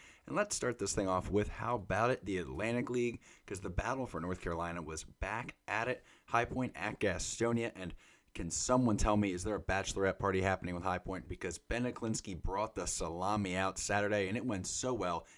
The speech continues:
he did it again last night. That would be his second grand slam in three games,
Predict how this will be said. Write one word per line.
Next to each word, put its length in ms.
he 140
did 180
it 80
again 280
last 300
night. 240
That 100
would 80
be 100
his 200
second 520
grand 280
slam 360
in 60
three 260
games, 380